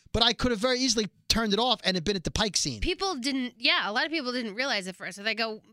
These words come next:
Speaker 2: something, mi-, they missed fifteen minutes.
Speaker 1: Right.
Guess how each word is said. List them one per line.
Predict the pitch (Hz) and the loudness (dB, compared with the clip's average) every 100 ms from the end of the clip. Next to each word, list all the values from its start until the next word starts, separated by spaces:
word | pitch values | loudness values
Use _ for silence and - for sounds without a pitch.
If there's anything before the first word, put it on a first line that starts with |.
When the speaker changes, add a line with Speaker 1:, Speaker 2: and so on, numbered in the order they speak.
| 214 - | -20 -14
Speaker 2:
something, | - 320 330 233 | -6 -2 -2 -2
mi-, | 214 - _ _ | -6 -8 _ _
they | 220 | -4
missed | 214 233 240 - _ - | -2 -4 -4 -8 _ -12
fifteen | 185 - 180 | -10 -10 -14
minutes. | 123 85 - _ _ - | -16 -20 -20 _ _ -4
Speaker 1:
Right. | 165 135 | -2 -2